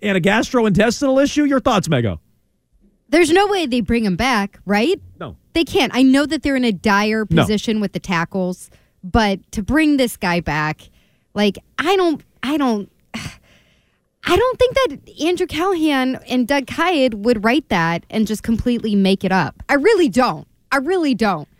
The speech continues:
Speaker 2: Like, maybe he was surprised by the circumstances
Speaker 1: Well, it's
Speaker 2: to
Speaker 1: the
Speaker 2: which
Speaker 1: second
Speaker 2: it was
Speaker 1: time,
Speaker 2: reported.
Speaker 1: it's the second time he's accusing a reporter of lying, 'cause he said that about Breer earlier, about being late 'cause he craps too much.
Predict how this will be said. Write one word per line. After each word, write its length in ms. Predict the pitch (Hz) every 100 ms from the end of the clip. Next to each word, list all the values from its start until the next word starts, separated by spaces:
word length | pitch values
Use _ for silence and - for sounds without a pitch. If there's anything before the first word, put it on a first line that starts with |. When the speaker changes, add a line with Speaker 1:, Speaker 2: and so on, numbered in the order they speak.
| _ _ _
Speaker 2:
Like, 260 | 269 262 214
maybe 540 | 233 254 294 294 302
he 280 | 277 - 277
was 200 | 262 254
surprised 720 | - 240 - 214 202 233 233
by 120 | 233
the 120 | 214 180
circumstances 760 | - 220 226 202 240 240 254
Speaker 1:
Well, 80 | 180
it's 80 | 208
Speaker 2:
to 40 |
Speaker 1:
the 60 | 220
Speaker 2:
which 60 |
Speaker 1:
second 200 | 254 269
Speaker 2:
it 20 |
was 80 | 302
Speaker 1:
time, 200 | 208 233 185
Speaker 2:
reported. 420 | 147 196 220 349
Speaker 1:
it's 80 | 415
the 80 |
second 240 | - 277 349
time 160 | 262
he's 160 | 220 165
accusing 360 | 147 208 175 196
a 40 |
reporter 360 | 151 135 165 139
of 100 | 120
lying, 240 | 117 104
'cause 100 | 113
he 60 | 131
said 180 | 175 170
that 120 | 165
about 200 | 139 123
Breer 240 | 131 147
earlier, 360 | 135 139 107 98
about 200 | 127 120
being 260 | 127 131 117
late 220 | 123 117
'cause 100 | 113
he 60 | 107
craps 280 | 139 127
too 140 | - 113
much. 260 | 85 92